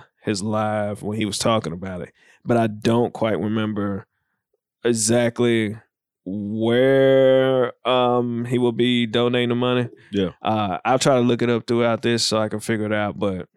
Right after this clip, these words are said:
Speaker 2: Oh, okay.
Speaker 1: yeah. Yeah, so. But it's pretty cool. When I <laughs> got,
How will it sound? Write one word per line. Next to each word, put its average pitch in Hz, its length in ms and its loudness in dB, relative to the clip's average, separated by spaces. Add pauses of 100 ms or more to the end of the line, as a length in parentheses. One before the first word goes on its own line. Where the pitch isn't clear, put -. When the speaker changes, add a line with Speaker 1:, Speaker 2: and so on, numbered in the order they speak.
(120)
Speaker 2:
Oh, 98 120 -4
okay. 110 140 -4
Speaker 1:
yeah. 90 180 -6 (640)
Yeah, 92 300 -8
so. - 260 -14 (240)
But 123 100 2
it's 151 100 2
pretty 123 200 4
cool. 123 260 4
When 120 140 2
I 139 60 4
<laughs> - 20 -4
got, 135 280 -2